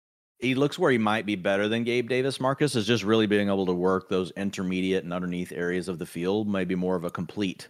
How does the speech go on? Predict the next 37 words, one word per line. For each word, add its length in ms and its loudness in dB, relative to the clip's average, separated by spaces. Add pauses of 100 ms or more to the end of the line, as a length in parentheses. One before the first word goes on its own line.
(160)
player. 520 -2
Whereas 260 0
Gabe 260 0
Davis 360 0
is 260 -6
more 240 0
of 120 -2
that 280 -4
down 300 0
the 60 -4
field 360 -4
threat. 400 0
He 100 -4
can 140 -4
give 160 2
you 80 2
the 80 -2
back 280 -2
shoulder 440 0
catch 340 -2
against 300 -4
man-to-man 400 -2
coverage, 360 -2 (280)
those 180 4
sort 140 2
of 80 -2
things. 220 -2
There 120 2
are 60 2
things 240 -2
that 80 0
Gabe 240 2
Dav-, 300 0
Davis 280 0
does 220 -2
really 200 -2
well. 440 4